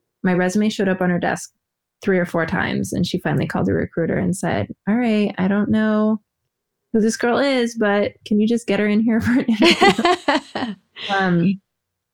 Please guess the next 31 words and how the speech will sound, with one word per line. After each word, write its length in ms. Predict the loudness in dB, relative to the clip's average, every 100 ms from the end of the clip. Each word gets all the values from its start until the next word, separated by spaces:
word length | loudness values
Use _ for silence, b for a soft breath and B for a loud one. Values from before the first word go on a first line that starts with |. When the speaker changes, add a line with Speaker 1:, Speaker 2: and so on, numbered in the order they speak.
| _ -14 -14 -4
Speaker 1:
and 480 | 0 2 2 2 2
the 60 |
recruiter 1040 | 0 -2 0 0 2 0 0 0 -2 -2 -4
was 440 | -2 0 0 -2 -2
the 100 | -4
scariest 720 | -2 -2 0 0 0 -2 -2
woman, 400 | 0 0 0 0
but 200 | 0 -2
I'm 140 | 0 0
now, 440 | 0 -2 -4 -6 _ _ _ _ _
um, 400 | -2 0 -2 -4 -6
I've 100 | -4
kept 220 | -6 -2
in 100 | -2
touch 220 | -2 -2
with 100 | -2
her 140 | 0 0
all 80 | 0
these 240 | 0 0
years, 260 | 0 0 -2
but 100 | -2
at 140 | -2
the 80 | -4
time, 500 | -2 0 2 2 2
being 380 | 2 2 0 -6 -8
twenty-three, 720 | -2 2 2 0 0 2 0
she 140 | 0 -2
just 220 | -2 -2
terrified 500 | -2 0 0 -2 0
me. 300 | 2 2 -2 _ B B B B -4
Um, 720 | 0 2 0 0 -2 -2 -4